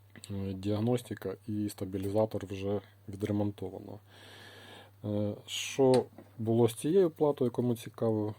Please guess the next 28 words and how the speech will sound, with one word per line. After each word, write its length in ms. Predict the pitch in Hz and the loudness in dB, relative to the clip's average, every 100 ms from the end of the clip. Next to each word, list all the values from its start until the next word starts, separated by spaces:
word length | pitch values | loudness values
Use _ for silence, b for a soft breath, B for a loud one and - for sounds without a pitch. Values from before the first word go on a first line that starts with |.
| - | -10
вилетів 500 | 110 117 110 - 107 | 0 4 4 2 -2
блок 280 | 104 113 120 | 0 0 2
живлення, 460 | 180 175 139 117 | 2 4 4 4
вилетів 500 | 107 113 110 104 107 - | 4 4 2 2 -4 -6
процесор. 720 | - 117 - 156 147 120 113 - b b - | -6 -4 2 2 2 0 -2 -4 b b -6
Як 160 | 110 | -4
перевірити 540 | - 110 110 110 107 104 | 0 2 4 4 0 -4
процесор? 640 | 113 107 127 120 - - - | -8 -4 -2 -2 -6 -14 -12
Ну, 140 | 143 120 - - | -12 -12 -10 -4
зніму 320 | 101 113 120 | 2 6 6
наступне 440 | 110 - 107 110 | 4 0 -4 0
відео 400 | 110 117 101 101 98 107 | 0 0 -2 -2 -4 -8
більш, 500 | 104 104 107 - - - - | -4 -2 -2 -4 -12 -16 -14
е, 40 | 98 98 104 _ - B B B B B B B B B B B _ _ - | -12 -12 -16 _ -18 B B B B B B B B B B B _ _ -6
подробніше, 1000 | - 113 101 107 107 92 98 98 - 101 95 | 0 0 2 2 2 2 -4 -4 -6 -6 -8
скажімо 440 | - 101 101 101 95 | -8 -8 -4 -6 -6
так. 300 | - - - - - B B B B B - | -10 -12 -14 -20 -20 B B B B B -10
Де 480 | 107 135 160 160 - - | 4 8 10 10 4 -2
відремонтувати? 880 | 110 113 117 120 117 113 104 95 | 2 4 4 4 4 4 4 4
Ось 120 | 104 104 | 0 0
дивіться, 540 | 110 110 101 - 104 117 | 2 2 0 -4 -10 -8
у 60 | |
даному 380 | 104 123 117 110 | 0 2 4 4
випадку 540 | 107 107 113 104 - | 2 -2 -4 -4 -4
нам 200 | 104 107 | -4 -2
прислали 480 | 101 107 - 110 107 | -4 -10 -6 -2 0
з 60 | 101 | 0
міста 340 | 110 107 - | 0 0 -4